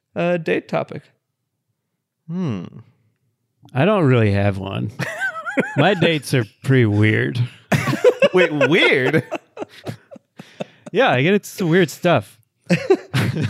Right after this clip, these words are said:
Speaker 2: Like what?
Speaker 1: Like what, dude?
Speaker 3: I, I don't know why, but, um,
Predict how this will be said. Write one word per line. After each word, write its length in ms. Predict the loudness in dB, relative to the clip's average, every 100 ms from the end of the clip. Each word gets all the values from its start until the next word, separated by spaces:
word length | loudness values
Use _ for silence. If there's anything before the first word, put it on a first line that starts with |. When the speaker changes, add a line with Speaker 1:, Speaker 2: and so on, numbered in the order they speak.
| 0
Speaker 2:
Like 220 | 2 2
what? 200 | 4 4
Speaker 1:
Like 220 | 4 2
what, 440 | 2 4 4 2 2
dude? 340 | 2 2 0
Speaker 3:
I, 160 | -4 -6 -4
I 160 | 0 2
don't 240 | 4 4
know 200 | 4 4
why, 500 | 4 2 4 2 0 -2
but, 320 | 2 4 2 -2 0
um, 640 | 2 4 2 2 0 -4